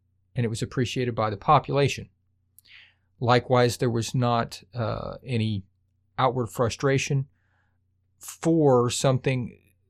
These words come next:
such as these highly classified facilities, even in the wake of base closure. Uh, and so with that in mind, and this not being the premise, then, then what is the driving force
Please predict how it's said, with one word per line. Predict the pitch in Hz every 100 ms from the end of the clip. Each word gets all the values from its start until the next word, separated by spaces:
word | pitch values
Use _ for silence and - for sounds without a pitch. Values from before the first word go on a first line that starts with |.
| _
such | - - 139 127
as | 131 -
these | 127 110
highly | 123 117
classified | 110 123 117 - 117 104
facilities, | 110 - 151 127 110 107 - - _ _ _ -
even | 139 131
in | 123 117
the |
wake | 117 117 117 - -
of | 123 113 101 -
base | 117 113
closure. | - 110 104 117 98 - _ _ _ _ _ -
Uh, | 107 107 - _ _ - -
and | 135
so | 165
with | 143 135
that | - 139
in | 131 110
mind, | 117 160 170 117 117 131 - _ _ _ _
and | 123 117
this | 139 147 -
not | 123 127 127 131
being | 120 113 101
the | 101
premise, | - 180 208 107 104 -
then, | - 123 123 - -
then | 123 120 117 - _ _ _ _
what | 131 131 147 135
is | 143 165 -
the | 147
driving | 117 135 113 113 110 101
force | - - 160 117 104 - -